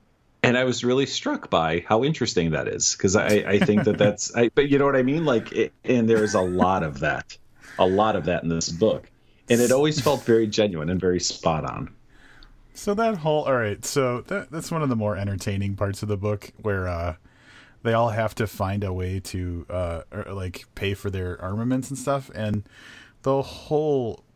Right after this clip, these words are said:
Speaker 2: interplay with, uh, with that woman, the jealous woman, 'cause,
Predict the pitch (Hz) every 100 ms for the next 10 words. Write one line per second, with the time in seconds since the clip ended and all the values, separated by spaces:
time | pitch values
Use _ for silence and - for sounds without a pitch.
0 | _ _ _ _ 131 127 123 107 - 101
1 | 92 95 92 90 - 92 90 90 87 -
2 | _ - - 110 92 98 98 95 101 98
3 | 90 85 92 92 90 95 98 95 82 -
4 | - - - - - - 120 104 -